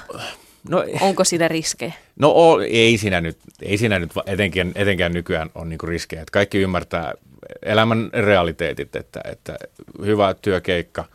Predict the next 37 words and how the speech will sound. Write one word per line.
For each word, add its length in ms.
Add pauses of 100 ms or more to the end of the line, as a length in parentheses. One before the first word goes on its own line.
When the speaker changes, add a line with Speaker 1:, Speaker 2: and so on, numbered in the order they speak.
(280)
Speaker 1:
se 120
on 100
niinku 140
näyttelijän 480
työ, 220
se 80
annetaan 360
sulle 180
ja 60
sä 120
teet 200
sen 180
hyvin 320
ja 100 (260)
sit 140
me 120
vielä 200
onnistuttiin 520
ja 80
tolleen, 320
niin 80
siinä 200
ei 80
oo, 60
ei 140
siinä 300
oo, 120 (760)
äh, 140 (720)
no, 260 (300)
kyllä 140
se 80
aina 160
kylmää 480
on, 140
no, 260
no, 140 (120)
riski, 580